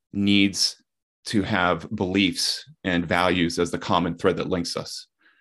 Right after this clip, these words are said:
you know? So if I tell you that there's a cure for cancer and you are in the camp of believing there are no cures for cancer, then by entertaining the concept that there might be cures for cancer, the claim, you're going to be walking off of the non-cancer cure camp, basically,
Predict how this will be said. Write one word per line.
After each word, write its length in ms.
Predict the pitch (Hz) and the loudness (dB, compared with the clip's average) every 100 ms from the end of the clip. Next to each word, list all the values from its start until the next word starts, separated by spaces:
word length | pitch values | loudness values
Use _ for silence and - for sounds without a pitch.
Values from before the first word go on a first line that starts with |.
| _ _ | _ _
you 80 | - | -4
know? 180 | 80 90 | -4 -4
So 520 | - 87 85 82 - _ _ _ | 0 2 4 2 -4 _ _ _
if 120 | 98 | -2
I 120 | 101 101 | 0 0
tell 280 | - 107 | 2 2
you 220 | 117 98 85 | 2 0 -2
that 380 | 90 85 82 - | -2 0 -2 -2
there's 160 | 98 87 | -4 -4
a 40 | |
cure 200 | - 95 | -2 -2
for 100 | 82 | -2
cancer 560 | 78 117 120 80 78 - _ _ _ _ - | -4 -2 -2 -4 -6 -10 _ _ _ _ -2
and 300 | 95 90 85 | 2 2 0
you 380 | 87 104 110 - | 2 6 6 6
are 180 | 95 | 4
in 120 | 95 87 | 4 2
the 60 | |
camp 380 | 85 110 98 - | -2 0 0 0
of 220 | 90 80 | -4 -4
believing 340 | 101 95 92 87 | 0 2 0 0
there 140 | 87 | 2
are 100 | 131 | 2
no 140 | 156 | 2
cures 260 | 92 80 76 | -2 -4 -6
for 120 | - | -10
cancer, 520 | - 69 73 67 57 - _ - | -8 -8 -6 -6 -8 -12 _ 0
then 140 | 104 | 2
by 160 | 98 87 | 4 4
entertaining 760 | 110 127 113 107 113 110 90 | 4 2 2 0 2 2 2
the 120 | 87 90 | -2 -4
concept 560 | 101 104 - 95 - | 0 0 0 -2 -2
that 120 | 87 | -4
there 120 | 85 87 | -4 -2
might 180 | 90 | -4
be 100 | - | -4
cures 280 | 82 85 80 | -4 -2 -2
for 80 | - | -6
cancer, 360 | - 120 113 78 | -2 -2 -2 -6
the 80 | |
claim, 440 | 78 117 107 80 80 _ _ _ | -4 0 0 0 -6 _ _ _
you're 100 | 95 | 2
going 240 | 107 110 | 6 6
to 100 | 107 | 4
be 140 | 107 92 | 2 -2
walking 480 | 85 90 90 98 85 | 2 0 0 -2 0
off 260 | 85 82 | 0 0
of 200 | 82 78 | -6 -4
the 100 | 87 | -2
non-cancer 1160 | 85 85 87 82 82 _ _ _ - 98 85 78 | 0 0 -2 -4 -6 _ _ _ -6 -2 -2 -4
cure 240 | - 90 | -2 -2
camp, 400 | 73 - 78 - | 0 -2 -4 -4
basically, 500 | - - - - - | -6 -6 -10 -12 -12